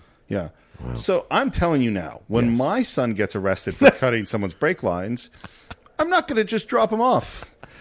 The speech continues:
Speaker 1: We're gonna have a little conversation.
Speaker 2: That's right. You're a different dad.
Speaker 1: <laughs> Yeah, apparently, I'm
Speaker 2: Seymour
Speaker 1: not.
Speaker 2: is a very, much more chill dad.
Speaker 1: Very chill.
Speaker 2: Yeah.
Speaker 1: He goes back to Rushmore and gets attacked by Dirk and his cosplay, costumey guy
Speaker 2: And
Speaker 1: gang.
Speaker 2: this proves my point.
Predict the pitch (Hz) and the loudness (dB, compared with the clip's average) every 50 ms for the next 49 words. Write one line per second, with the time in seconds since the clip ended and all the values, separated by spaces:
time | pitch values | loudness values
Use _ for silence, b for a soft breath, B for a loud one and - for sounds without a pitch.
0 | B B B B B 117 123 135 151 170 170 170 156 160 151 151 147 135 131 135 | B B B B B -8 -2 2 4 6 6 6 6 4 4 4 4 4 4 4
1 | 135 131 - - 135 120 113 104 - 113 98 87 - - - 147 - - - 208 | 4 4 4 4 2 2 2 0 0 0 -2 -2 -2 -2 -2 -2 -2 -2 2 2
2 | 151 117 95 107 117 120 123 120 135 135 127 156 156 147 190 202 196 160 120 - | 2 4 4 2 2 2 2 2 2 0 2 0 2 4 4 6 6 6 4 4
3 | 151 135 - 135 135 117 - - - 151 156 156 143 123 113 110 110 113 117 120 | 2 2 2 2 0 0 -2 -2 0 0 2 2 0 0 2 2 4 4 4 4
4 | 123 131 - 123 123 127 123 117 120 113 117 123 123 123 120 120 127 127 - 131 | 4 4 4 4 4 2 2 0 -2 0 0 2 2 2 2 2 0 0 0 0
5 | 127 123 117 - - 123 113 104 113 107 90 78 - - - - 117 120 117 117 | 0 0 0 0 0 0 0 2 0 0 0 0 -4 -4 -4 -2 0 0 0 -2
6 | 110 - - 101 98 90 85 - 104 98 95 90 85 80 - 113 110 127 120 - | -2 -4 -4 -4 -2 -2 -2 -2 0 2 2 2 0 -2 -4 -2 0 0 0 0
7 | 127 123 139 - - 131 139 139 - - 151 143 147 147 - - 110 92 90 104 | 0 0 0 0 0 0 0 0 0 0 0 0 0 0 -4 -6 -8 -6 -6 -6
8 | 92 - 87 - 113 110 110 - - 110 95 92 - 107 110 110 - - - 104 | -8 -8 -8 -4 -2 -2 -2 -2 -2 -2 -2 -2 0 0 0 0 -2 -4 -8 -6
9 | 101 95 95 95 87 82 - - - - 107 107 110 110 101 - - 113 113 107 | -4 -4 -4 -4 -4 -6 -8 -10 -8 -4 -2 0 0 0 -2 -2 -2 0 2 2
10 | 104 101 - - - 101 98 - - 120 107 104 98 98 98 95 95 92 87 - | 2 0 -2 -4 -4 -4 -4 -4 -2 -2 -2 0 0 0 -2 -2 -2 -4 -6 -8
11 | B B B B B B B B B B B B - - - - 92 92 82 71 | B B B B B B B B B B B B -20 -10 -4 -2 -2 -2 -2 -4
12 | - - - 101 98 98 95 107 82 80 80 - 98 85 78 90 85 80 - - | -6 -4 0 0 2 2 2 2 2 0 0 -2 -2 0 0 -2 -2 -2 -2 -4
13 | 71 - - - - | -6 -8 -8 -12 -20